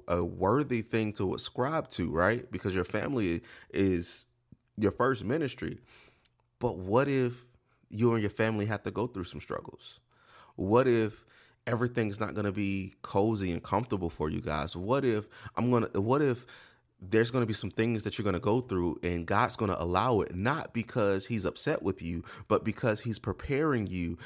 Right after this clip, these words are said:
in order to lead people who will also go through that same thing? What if he's allowing you to go through that because he knows that you're gonna overcome it? And because of what you overcome through it, you are then gonna be able to have a greater,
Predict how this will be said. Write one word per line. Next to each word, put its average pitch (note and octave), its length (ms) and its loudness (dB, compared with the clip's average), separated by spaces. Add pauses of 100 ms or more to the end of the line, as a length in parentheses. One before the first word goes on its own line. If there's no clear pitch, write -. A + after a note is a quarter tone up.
(160)
in G#2+ 140 4
order B2 300 2
to A#2 180 0
lead A2 420 0
people G2 360 -2
who G2+ 180 0
will F#2+ 160 2
also G#2 360 0
go F#2 140 0
through F#2 160 -4
that F2 160 -2
same F2+ 240 -4
thing? F2+ 380 -4 (260)
What A2+ 340 2
if C#3+ 120 -2
he's B2 180 0
allowing G#2+ 440 0
you G#2 120 0
to - 120 -4
go G#2 240 2
through G2+ 180 -2
that F2+ 180 0
because G2+ 320 -2
he D3 120 -4
knows A#2+ 460 2
that F#2 160 2
you're A2+ 160 2
gonna C3+ 220 -2
overcome A2+ 600 -2
it? F2 140 0 (240)
And G2 160 2
because E3 340 0
of B2+ 120 0
what A#2 140 2
you A2 120 2
overcome G2 580 2
through G2 240 4
it, E2+ 140 0 (760)
you C#3+ 500 0 (300)
are F#2+ 180 6
then A#2+ 300 2
gonna A2+ 200 2
be G2+ 240 -2
able G2+ 240 -2
to - 140 -6
have G2+ 400 2
a F#2+ 100 0
greater, G2 920 0